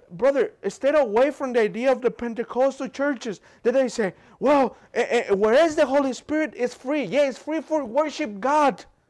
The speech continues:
not to do whatever I want, not to do whatever I please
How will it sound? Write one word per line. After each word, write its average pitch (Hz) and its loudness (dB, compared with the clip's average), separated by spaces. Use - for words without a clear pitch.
not 320 2
to 302 0
do 240 -4
whatever 294 2
I 277 2
want, 262 -4
not 302 0
to 311 0
do 294 -2
whatever 285 2
I 269 4
please 277 -4